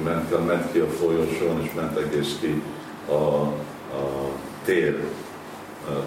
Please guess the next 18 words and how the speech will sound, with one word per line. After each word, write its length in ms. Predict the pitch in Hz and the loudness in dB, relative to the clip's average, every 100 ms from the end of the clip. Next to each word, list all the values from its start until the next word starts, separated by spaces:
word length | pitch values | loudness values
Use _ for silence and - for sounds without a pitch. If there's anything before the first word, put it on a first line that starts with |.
| - | 2
tér 220 | 90 78 | 4 4
fölött, 520 | - 87 73 67 - - - - | 4 4 4 2 0 -6 -6 0
ö, 220 | 73 71 73 | 0 2 2
odáig, 480 | 69 67 67 67 67 | 2 2 2 0 0
ö, 60 | 67 67 67 69 | 0 0 0 -4
kint 280 | 76 73 71 | -4 -4 -2
az 120 | 67 - | -4 -2
volt 200 | 69 - | -4 -2
a, 120 | 67 - - - - 64 | -2 -4 -10 -12 -12 -8
a 40 | |
sineken 600 | - - 98 - - 62 - | -4 0 2 2 0 -2 -2
ment 180 | 62 - 78 | -4 -6 -4
ki, 120 | 80 - - - - - - - 73 76 | -4 -4 -8 -12 -12 -12 -12 -8 -4 0
az 120 | 73 73 | 0 2
volt 220 | 71 - | 0 2
a 300 | 69 69 69 69 - 73 - 73 | 2 4 2 -2 -6 -6 -2 2
eredeti, 600 | 71 69 65 69 71 69 - - - | 4 4 2 2 -2 -2 -6 -12 -12
ö, 40 | 71 | -6